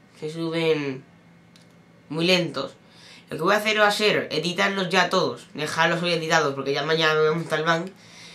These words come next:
dejarlo ya todo, dejarlos ya hoy todos editados, para ya, pues, seguir,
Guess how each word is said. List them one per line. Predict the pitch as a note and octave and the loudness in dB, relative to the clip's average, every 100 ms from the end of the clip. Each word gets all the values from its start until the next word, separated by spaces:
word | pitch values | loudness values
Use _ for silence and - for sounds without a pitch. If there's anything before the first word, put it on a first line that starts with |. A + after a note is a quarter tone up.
| - - | -16 -4
dejarlo | E3+ F3+ G#3+ A3+ A3+ | 2 4 4 4 4
ya | A3 G#3+ | 4 2
todo, | A3 | 2
dejarlos | G#3+ G#3+ - D#3+ E3 F#3 F#3+ G#3 F3+ | 4 4 0 -4 -4 -2 -2 -2 -2
ya | F3+ F#3 | 0 0
hoy | F#3 E3 | 0 -2
todos | D#3 F3+ F3 D3+ - | -4 -4 -2 -4 -4
editados, | E3 F3+ E3+ E3 D3+ F3 - - - _ | -4 -2 2 2 2 -4 -8 -20 -20 _
para | - G3+ G#3 | 2 4 6
ya, | G#3 G3+ - - | 6 4 2 -4
pues, | E3+ E3 D#3+ | 0 0 0
seguir, | E3 E3 F#3 F#3 E3+ E3 C#3+ B2+ | -2 0 2 2 2 -2 -4 -6